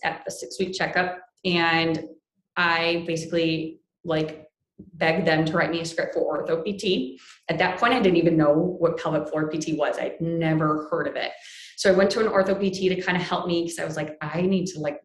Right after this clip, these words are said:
relearn how to engage my abs." And it did help. I went to her weekly.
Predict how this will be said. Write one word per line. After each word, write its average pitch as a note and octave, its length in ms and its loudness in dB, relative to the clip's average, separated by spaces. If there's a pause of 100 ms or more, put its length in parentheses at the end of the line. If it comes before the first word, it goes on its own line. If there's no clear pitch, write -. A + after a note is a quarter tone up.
relearn D#3+ 480 2
how D#3+ 180 -4
to D#3+ 60 0
engage D#3 320 0
my D3+ 120 -4
abs." E3+ 440 0
And D3 160 -2 (500)
it F#3 120 2
did A#3 240 4
help. F3 200 2
I F#3 80 6
went E3+ 180 0
to F#3+ 100 6
her G3 320 2
weekly. F3 640 0